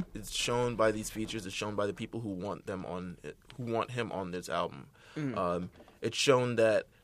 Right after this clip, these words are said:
Speaker 1: arguably his biggest songs, I mean, he just went number one two weeks ago. Psycho by Post Malone and Ty Dolla Sign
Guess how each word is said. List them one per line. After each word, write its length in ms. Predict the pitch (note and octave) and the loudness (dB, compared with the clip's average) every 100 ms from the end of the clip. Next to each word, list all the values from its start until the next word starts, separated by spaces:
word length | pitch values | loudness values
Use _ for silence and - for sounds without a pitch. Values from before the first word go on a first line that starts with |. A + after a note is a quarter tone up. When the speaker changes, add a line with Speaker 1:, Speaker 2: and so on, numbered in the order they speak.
| - - | -2 10
Speaker 1:
arguably 380 | C#3+ C#3+ D3+ | 12 12 6
his 180 | D3 C#3 | 4 4
biggest 300 | A#2 C3+ C3 | 4 4 4
songs, 380 | - D#3 B2+ A2 | 4 4 4 2
I 60 | A#2+ | 0
mean, 320 | A#2 A2 G#2 | 0 -4 -6
he 140 | B2+ C#3+ | -2 2
just 240 | D3 C#3+ | 4 4
went 260 | D3+ B2 - | 4 2 0
number 280 | B2+ C3 A#2+ | 2 2 2
one 420 | A#2+ A#2 G#2+ G2 - | 2 0 -2 -10 -8
two 100 | - | -4
weeks 220 | A#2 A#2 | -2 -4
ago. 200 | - D#2+ - | -2 -2 -2
Psycho 600 | - B2 B2 B2 A#2 A2 | 4 4 6 6 6 4
by 160 | F#2+ G2 | 2 0
Post 280 | A#2+ A2+ | 0 -2
Malone 460 | G#2+ G2+ G2 F#2+ G2 - | -2 -2 0 -2 -6 -10
and 100 | G2 | -4
Ty 160 | F#2+ | 0
Dolla 180 | F2 E2+ | 2 0
Sign 400 | - C#2 C#2 B1 | -2 -4 -6 -8